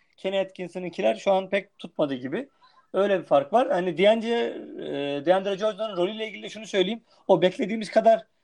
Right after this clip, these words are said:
hani öyle bir hani arkadaş torpili görmedik şu anda. E, zannedersem arada bir iki maç ilk beş başladı yine ama, e, daha çok Jared Allen hani orada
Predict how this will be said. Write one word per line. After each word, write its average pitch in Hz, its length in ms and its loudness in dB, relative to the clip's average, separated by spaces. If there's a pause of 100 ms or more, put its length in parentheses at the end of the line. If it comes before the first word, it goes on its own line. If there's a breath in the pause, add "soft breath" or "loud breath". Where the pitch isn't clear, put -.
(240)
hani 196 560 0 (340)
öyle 180 260 2
bir 202 60 2
hani 185 160 6
arkadaş 185 400 0
torpili 190 360 -8
görmedik 202 400 -2
şu - 140 -4
anda. 143 300 2 (380 soft breath)
E, 151 440 -4
zannedersem 185 440 2
arada 185 280 2
bir 190 80 -6
iki 185 140 -10
maç 190 240 -2
ilk - 240 -10
beş 196 180 -2
başladı 190 340 2
yine 180 220 -2
ama, 220 360 2 (240 soft breath)
e, 175 40 -4
daha 165 400 2
çok 196 260 -10
Jared 190 240 0
Allen 190 240 2
hani 135 540 -6
orada 143 360 2